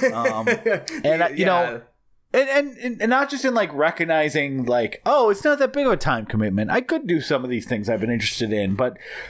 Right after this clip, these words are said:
Speaker 1: like, there's ne-, it's never been easier to, uh, pursue some of these, like, uh, comic series that I've been interested in or been like, "Man, I, I wish I could get into that." So this has been a rousing success. I would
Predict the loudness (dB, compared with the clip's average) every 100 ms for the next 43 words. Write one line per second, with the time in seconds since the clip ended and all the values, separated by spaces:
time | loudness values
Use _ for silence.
0 | -2 0 2 0 0 2 2 2 0 0
1 | 2 2 2 0 0 -2 -4 -2 0 2
2 | 2 2 0 0 2 2 2 0 -2 -10
3 | -20 -20 -20 -20 -20 -12 -14 -6 -2 0
4 | 0 -2 -2 -2 0 2 2 2 0 0
5 | 0 0 2 0 0 -4 -4 0 2 2
6 | 2 0 -2 -2 -2 -2 -2 -4 -2 0
7 | 2 0 0 -2 -2 -2 -2 0 -2 0
8 | 2 2 2 0 0 -2 -2 0 0 2
9 | 0 0 0 0 -4 -12 -20 -20 -4 0
10 | 2 2 0 0 -4 -2 -2 0 0 2
11 | 2 2 0 -2 -2 2 2 2 2 -2
12 | -8 -20 -8 -4 -2 0 0 2 2 2
13 | 2 -4 -8 -4 0 0 2 0 0